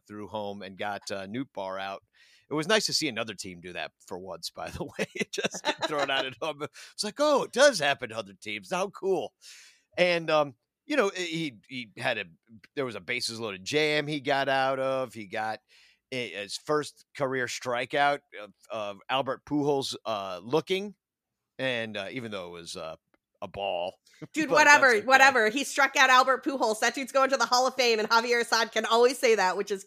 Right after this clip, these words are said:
Speaker 1: I
Speaker 2: killer.
Speaker 1: Exactly. It's really cool. And, you know, it, and he's kind of fun. Like, I mean, he's got those t-, black horn ring, rim glasses, so he kinda looks like Charlie Sheen as Wild Thing, and he kinda, and he's, and he's not in, like,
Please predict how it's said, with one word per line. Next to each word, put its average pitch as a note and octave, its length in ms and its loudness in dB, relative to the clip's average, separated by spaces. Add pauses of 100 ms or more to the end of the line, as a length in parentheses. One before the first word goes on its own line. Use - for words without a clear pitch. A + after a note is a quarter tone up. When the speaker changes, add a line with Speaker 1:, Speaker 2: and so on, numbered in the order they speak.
(120)
Speaker 1:
I A3+ 40 -6
Speaker 2:
killer. F3+ 460 -4 (220)
Speaker 1:
Exactly. C3+ 580 -2
It's G#2+ 160 -10
really F3+ 220 -2
cool. E3 300 -2
And, F3 200 -2 (380)
you C#4 140 -4
know, G#3+ 200 2
it, F3+ 220 -4
and G#3+ 140 0
he's B3 180 -2
kind B3+ 260 4
of - 80 -2
fun. F#3 340 0
Like, C#3+ 260 0
I - 20 -2
mean, C#3 140 -8
he's B2 100 -8
got C#3 260 -4
those C#3+ 240 0
t-, - 120 -18 (160)
black B2+ 300 -4
horn B2+ 260 -6
ring, C3 320 -4 (120)
rim B2+ 280 -4
glasses, G#2+ 560 -4
so A#2 80 -6
he A2+ 60 -8
kinda A2+ 280 -2
looks A#2+ 260 -6
like A2 200 -2
Charlie A2+ 340 -2
Sheen A2+ 320 -6
as A2 100 -6
Wild G#2 400 -2
Thing, A2 280 -4
and G#2+ 100 -6
he G#2+ 80 -12
kinda, B2 320 -2 (380)
and C#3+ 100 -6
he's, C3+ 160 -4 (100)
and D#3+ 140 -2
he's C3+ 180 -6 (640)
not E3+ 280 2
in, D3 120 -2
like, G#2+ 240 -6